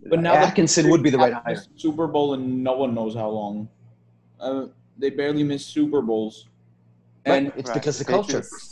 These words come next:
Speaker 2: culture.
Speaker 3: yeah.
Speaker 2: And, and those guys swap players left and right. They never give max contracts out. They won't even play, you know, they
Speaker 3: Mm-hmm.
Speaker 2: won't even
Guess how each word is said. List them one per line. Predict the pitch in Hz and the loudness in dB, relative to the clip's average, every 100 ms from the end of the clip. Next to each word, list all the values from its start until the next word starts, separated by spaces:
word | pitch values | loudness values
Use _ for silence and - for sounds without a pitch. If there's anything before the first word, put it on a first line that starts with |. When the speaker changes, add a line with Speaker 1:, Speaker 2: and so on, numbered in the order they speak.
| - | -14
Speaker 2:
culture. | 120 135 | -4 0
Speaker 3:
yeah. | |
Speaker 2:
And, | 147 | 2
and | 151 | 2
those | 156 156 | 2 0
guys | - 160 135 | 0 -2 0
swap | - 160 - | 0 -2 -2
players | 160 151 139 | -2 -2 -2
left | 151 - | -4 -4
and | 147 | -4
right. | 139 131 | -4 -4
They | 117 | -6
never | 135 135 | -4 -4
give | 139 135 | -4 -4
max | 135 131 - - | -4 -4 -8 -8
contracts | 135 127 131 127 | -8 -4 -6 -4
out. | 135 | -6
They | 135 | -4
won't | 139 147 | -2 -2
even | 143 127 | -2 -6
play, | 127 143 131 | -4 -2 0
you | 131 | -2
know, | 139 | -2
they | 131 | -2
Speaker 3:
Mm-hmm. | |
Speaker 2:
won't | 135 | -2
even | 135 123 135 | -4 -6 -10